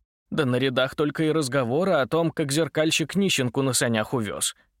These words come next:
Только я-то по скудоумию думала, что таких вы в клетку сажаете, а не в добрый дом приводите». Теперь Лукерья Ильинична, нахмурившись и уперев руки в бока,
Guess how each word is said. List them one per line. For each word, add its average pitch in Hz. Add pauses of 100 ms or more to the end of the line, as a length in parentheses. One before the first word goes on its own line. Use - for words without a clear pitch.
(200)
Только 143
я-то 139
по 143
скудоумию 147
думала, 143
что 147
таких 143
вы 156
в -
клетку 202
сажаете, 110 (200)
а 135
не 147
в 143
добрый 143
дом 196
приводите». 113 (720)
Теперь 165
Лукерья 147
Ильинична, 139
нахмурившись 135
и 131
уперев 127
руки 117
в 101
бока, 98